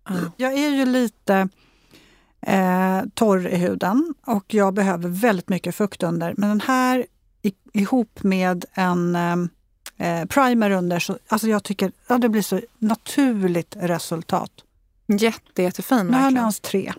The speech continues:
Speaker 1: Nyans tre,
Speaker 2: Ja, och
Speaker 1: ja.
Speaker 2: den börjar nog kanske bli lite för mörk för mig nu. Jag måste
Speaker 1: Du får
Speaker 2: börja
Speaker 1: komma ner till mig, till tvåan. Jag har
Speaker 2: Ja,
Speaker 1: tvåan.
Speaker 2: precis. Eller blanda.
Speaker 1: Ja, bla-, du är ju expert på att blanda, just det.
Speaker 2: Ja,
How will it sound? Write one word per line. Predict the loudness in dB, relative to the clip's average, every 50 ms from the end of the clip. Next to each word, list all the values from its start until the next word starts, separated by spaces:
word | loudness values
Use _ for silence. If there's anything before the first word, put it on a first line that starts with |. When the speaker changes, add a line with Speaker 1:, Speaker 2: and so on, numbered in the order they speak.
| -14 _ _ _ _ _ -20 -20 -20 -20 _ _
Speaker 1:
Nyans | 2 2 2 2 0 -4
tre, | -10 -4 -2 -2
Speaker 2:
Ja, | 0 2 2 4
och | 4
Speaker 1:
ja. | 4
Speaker 2:
den | 4 4 2 2 4
börjar | 2 2 2 2 2
nog | 0 0 -2
kanske | -2 -2 0 0 0 0 0
bli | 0 2 2
lite | 2 2 2 2 0 0 0 2 2 0 -2 -2 _ -4 -2
för | 0 0
mörk | -2 -2 -4 -6 -8
för | -6
mig | -6 -4 -4 -4
nu. | -6 -4
Jag | -2 0 0
måste | 0 0 0 -4 -8 -4 -2
Speaker 1:
Du | 0 0
får | 0 0
Speaker 2:
börja | 0 2
Speaker 1:
komma | 4 4 4 2
ner | 2 0
till | 0 -2 0 0
mig, | 0 0 0 -2
till | -2 -4 -6
tvåan. | -2 -2 -2 0 0 0 -2 -2 -4 -6 -4
Jag | 0 0
har | 2 2 4 4 4
Speaker 2:
Ja, | 4
Speaker 1:
tvåan. | 4 2 2 0 -2 -4 -10 _ _ _ _ _
Speaker 2:
precis. | -2 -2 2 2 0 0 0 -6 -10 -12 -6 -2
Eller | 0 2 2 2
blanda. | 2 2 0 0 0 0 -4 -4 -6 -8 _ _ _ _ _ _ _ _ _ _ -2
Speaker 1:
Ja, | 0 2 2 2 2
bla-, | 2 0 0 0 -2 0
du | 0 0 2 2 2
är | 0
ju | 0 0
expert | -2 -4 -2 -2 -2 -2 -2 -2
på | -2
att | -2 0
blanda, | 2 0 2 2 0 0 0 -2 -2 -2 -2 -2 -2 -2
just | -4 -4 -4 -6 -6 -8 -8
det. | -4 -2
Speaker 2:
Ja, | 0 2 2 2 0